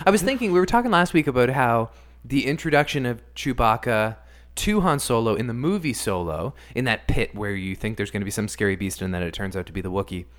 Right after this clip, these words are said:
uh, that appeared to be mirroring the introduction of the Rancor in Return of the Jedi. Having watched this twenty where Han and Chewie meet again in a cell in Jabba's palace, I actually think it was referring to that, that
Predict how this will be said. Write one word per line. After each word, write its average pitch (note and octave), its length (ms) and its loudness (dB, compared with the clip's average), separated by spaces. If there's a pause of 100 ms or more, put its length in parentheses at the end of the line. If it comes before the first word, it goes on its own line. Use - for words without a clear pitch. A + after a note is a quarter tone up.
(500)
uh, G#2+ 240 2 (240)
that D3+ 260 4
appeared G3 520 -4
to D#3+ 120 -6
be A2 540 -2 (280)
mirroring A2+ 800 -2 (280)
the A#2 100 0
introduction G#2 760 0
of G2+ 220 -4
the G#2+ 80 -4
Rancor A#2 460 0
in G2 80 -2
Return F#2+ 200 -6
of G#2+ 60 -6
the A2 60 -6
Jedi. D3 320 2 (440)
Having G#3 280 4
watched F3 300 -2
this C#4+ 200 2
twenty G#2 640 0
where B2 640 4
Han D3 240 0
and A#2+ 240 -4
Chewie C3+ 280 -2
meet C3 300 0
again A2 460 0
in A#2 220 0
a G2+ 80 0
cell C#3+ 340 0
in A2+ 80 -2
Jabba's G#2 240 -2
palace, D3+ 280 -2
I - 80 -4
actually E3+ 480 0
think B2+ 160 -4
it A#2 80 0
was A2 140 -8
referring G#2 420 -2
to G2+ 140 -8
that, - 400 -4 (320)
that A2+ 300 4